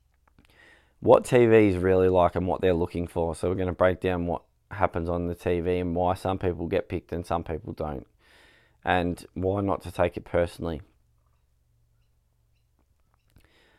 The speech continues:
The other one I'm gonna do is I'm gonna sit down with Nick Sutherland from MindFit,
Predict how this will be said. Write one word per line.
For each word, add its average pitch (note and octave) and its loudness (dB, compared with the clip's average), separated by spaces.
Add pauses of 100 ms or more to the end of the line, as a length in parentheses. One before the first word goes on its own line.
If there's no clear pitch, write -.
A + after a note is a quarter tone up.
(420)
The G#2+ 8
other A2+ 8
one A2+ 4
I'm G2+ 2
gonna F#2 0
do F#2 2
is F2+ 0
I'm F#2 0
gonna F2+ -2
sit - -10
down G2 0
with F#2 0
Nick F#2 -4
Sutherland F2 -2
from G2 -6
MindFit, F2 -4